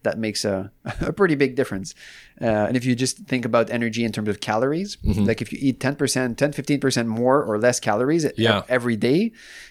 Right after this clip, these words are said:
Speaker 1: uh, that, that's, it is a, that is a huge difference. And then if we bring this back to lifespan and, uh, you know, how much energy you're burning through.
Speaker 2: Yeah.
Speaker 1: Yeah, if you burn energy much faster, uh, then, you know, that, um,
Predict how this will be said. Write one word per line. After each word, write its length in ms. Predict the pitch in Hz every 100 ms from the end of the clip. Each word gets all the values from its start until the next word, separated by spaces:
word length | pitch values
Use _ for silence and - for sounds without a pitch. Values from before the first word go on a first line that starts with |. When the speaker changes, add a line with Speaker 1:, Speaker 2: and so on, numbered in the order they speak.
| -
Speaker 1:
uh, 460 | 123 117 110 107 104
that, 300 | 117 131 -
that's, 200 | 147 190
it 80 | 196
is 140 | 190
a, 100 | 180
that 160 | 151 147
is 120 | 156
a 40 |
huge 380 | 147 165 226 156
difference. 420 | 135 - - - - _ -
And 280 | 113 107 107
then 120 | 123
if 160 | 120
we 160 | 131 117
bring 220 | 101 123
this 160 | 120 107
back 220 | 120 120
to 100 | 113
lifespan 560 | 95 117 - 165 196 135
and, 240 | 104 101 - - _ _ -
uh, 100 | 113
you 200 | 107 117
know, 80 | 113
how 140 | 123
much 180 | 127 117
energy 320 | 131 131 120
you're 160 | 135 120
burning 340 | 110 120 123
through. 300 | 113 - 160
Speaker 2:
Yeah. 320 | 104 104 87 120
Speaker 1:
Yeah, 140 | 120
if 120 | 117
you 60 | 127
burn 280 | 113 147 143
energy 280 | 139 135
much 280 | 127 135 -
faster, 600 | - 110 131 190 214 220 -
uh, 420 | 120 113 107 104
then, 360 | 107 113 110 110
you 160 | 117 117
know, 120 | 113
that, 260 | 110 110 _ _ - 78
um, 380 | 92 - 78 147